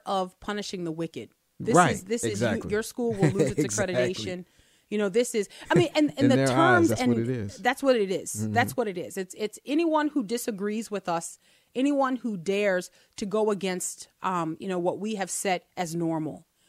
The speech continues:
Speaker 1: Uh, you will pay for this. You will be punished. And it's amazing that they use these spiritual terms. There was another article, um, and we,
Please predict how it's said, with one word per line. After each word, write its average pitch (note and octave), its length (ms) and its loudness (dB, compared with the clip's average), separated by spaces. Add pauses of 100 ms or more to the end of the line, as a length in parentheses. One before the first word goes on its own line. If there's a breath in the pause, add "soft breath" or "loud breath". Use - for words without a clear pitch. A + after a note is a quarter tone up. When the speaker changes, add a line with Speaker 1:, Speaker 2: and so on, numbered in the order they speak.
(300)
Speaker 1:
Uh, F3+ 160 0
you G3 160 2
will G3+ 160 4
pay G#3 260 0
for F3+ 160 -6
this. D#3+ 200 -8
You F#3+ 60 -2
will F3 60 -2
be E3 140 -8
punished. F3 380 -6 (200 loud breath)
And C#4+ 140 4
it's E4 140 0
amazing C#4 400 2
that A3+ 180 -4
they G#3 80 2
use G3+ 440 -2
these G3 180 -6
spiritual G#3 420 -4
terms. G3 380 -4
There G3+ 100 0
was F#3+ 100 -4
another A3 260 0
article, F3+ 600 -2 (340 soft breath)
um, F3 380 0
and F3+ 340 -4
we, F#3 240 -10